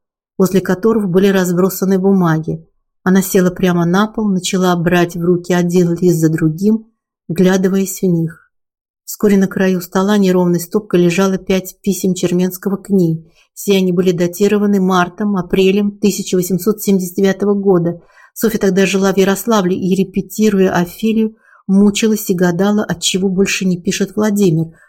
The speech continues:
отчего, прислав одно письмо, сумбурное, неловкое, полное любви, он больше не написал ей ни строчки – за исключением той страшной непонятной записки, что произошло, почему он переменился к ней.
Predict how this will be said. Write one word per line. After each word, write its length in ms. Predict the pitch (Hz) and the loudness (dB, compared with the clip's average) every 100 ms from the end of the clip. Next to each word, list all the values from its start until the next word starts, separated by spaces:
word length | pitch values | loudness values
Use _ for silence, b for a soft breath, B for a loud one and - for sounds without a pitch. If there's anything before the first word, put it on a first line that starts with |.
| B | B
отчего, 380 | 180 - 190 208 | -8 -2 0 0
прислав 500 | 208 190 - 214 202 | 0 -2 0 -2 0
одно 220 | 175 190 | -2 -2
письмо, 540 | 190 175 - 214 233 b b b | -4 -8 0 2 0 b b b
сумбурное, 600 | - 185 175 208 214 190 | -4 -2 0 0 2 2
неловкое, 520 | 180 185 220 - 180 | 2 2 0 0 -4
полное 360 | 180 208 185 175 | 0 2 2 2
любви, 320 | 175 175 240 | 2 0 -2
он 260 | 196 180 180 | 0 0 0
больше 560 | 202 214 - 208 208 _ _ _ 190 | 0 0 -2 -2 -4 _ _ _ -2
не 140 | 196 | 2
написал 500 | 196 196 - 226 220 | 2 2 -2 0 2
ей 180 | 202 208 | 2 2
ни 120 | 214 | 0
строчки – 760 | 214 - 240 - - - 160 b b b 190 | -2 0 2 0 -4 -12 -12 b b b 0
за 100 | 190 | 0
исключением 640 | - 196 - 214 190 185 | 2 0 2 2 0 0
той 160 | 208 185 | 0 0
страшной 480 | - 208 196 208 | -2 -2 -2 0
непонятной 600 | 185 185 190 190 185 180 | -2 0 0 0 0 -2
записки, 640 | 165 175 175 220 - 240 - _ _ _ - | -2 -4 -4 -6 -6 -8 -8 _ _ _ -12
что 320 | - - 214 | -8 -2 -2
произошло, 560 | - 190 180 196 208 180 | 0 -2 -2 -4 -2 -4
почему 420 | 170 - 202 208 | -4 -4 0 0
он 160 | 214 | 0
переменился 720 | 202 214 220 226 233 165 - | -2 -2 -2 0 -2 -2 -6
к 120 | 175 185 | -8 -4
ней. 340 | 175 165 | -6 -6